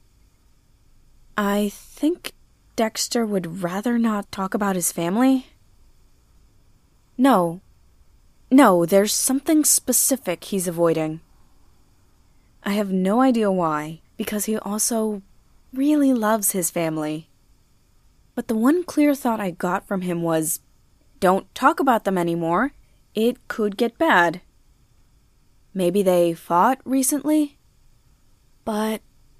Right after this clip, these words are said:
we ran into his brother, and he didn't seem mad. What doesn't he want to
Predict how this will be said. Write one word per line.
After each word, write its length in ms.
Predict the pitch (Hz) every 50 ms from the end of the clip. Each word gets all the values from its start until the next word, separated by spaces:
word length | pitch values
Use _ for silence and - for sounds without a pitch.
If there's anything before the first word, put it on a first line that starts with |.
| _ _ _ _
we 180 | 190 202 202 202
ran 280 | 190 180 208 247 269
into 260 | 294 285 262 - 262
his 140 | 269 247 202
brother, 640 | - - 208 247 247 202 175 165 160 160 165 170 202 _ -
and 380 | 180 180 190 190 185 - - - _ _ _ - _ _
he 220 | - 185 175 196 208
didn't 300 | 190 226 226 196 160 -
seem 380 | - - 214 254 302 269 190
mad. 460 | 160 160 151 147 151 165 190 226 247 - _ _ _ _ _ _ _ _ _ _ _ _ _ _ _ _ _ _ _ _ _ _ _ _ _ _ _ _ _ _ _
What 260 | - 190 220 277 294 - _ _ _
doesn't 300 | 269 269 262 262 262 254
he 180 | 240 247 226
want 580 | 208 185 185 190 196 208 208 202 - - - - _ _ _ _ _ _ _ _
to 680 | - - 208 196 190 185 180 180 175 175 170 165 170